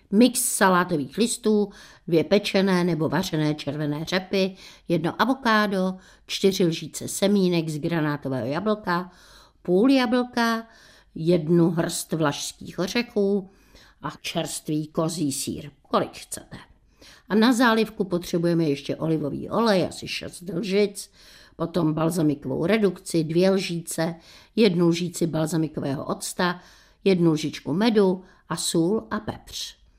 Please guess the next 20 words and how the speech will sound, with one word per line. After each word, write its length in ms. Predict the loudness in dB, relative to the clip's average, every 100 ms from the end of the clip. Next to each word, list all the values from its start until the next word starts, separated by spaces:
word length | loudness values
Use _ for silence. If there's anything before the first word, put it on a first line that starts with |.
| _ _ -20 _ _ -4
Do 160 | -2
talíře 560 | -2 -2 0 0 2 2
vložíme 480 | 4 2 2 0 0
salátové 640 | -2 -4 -4 -8 -10 -8
listy, 540 | -8 -8 -6 -2 0 -2 -10 -20 -14 0
na 180 | 2 2
plátky 540 | 0 0 0 -2 0
nakrájenou 640 | 0 -2 -2 0 0 -2
červenou 460 | -2 -6 -6 -6 -8
řepu, 380 | -6 -4 -4 -4 -8 -20 -20 -14
avokádo 840 | -4 0 0 0 -2 -2 -2 -2 0
na 140 | 0
plátky 760 | 0 0 -2 -2 -4 -2 -2 -2
a 60 | -4
jablko. 420 | -2 -2 -4 -6 -10 _ _ _ _ -20 -20 _
Potom 320 | -6 0 2
zasypeme 580 | 2 0 -2 -4 -4 -8
semínky 500 | -4 0 2 2 0
granátového 760 | 0 0 -2 -4 -8 -6 -4 -2
jablka 580 | -2 -2 -4 -2 -2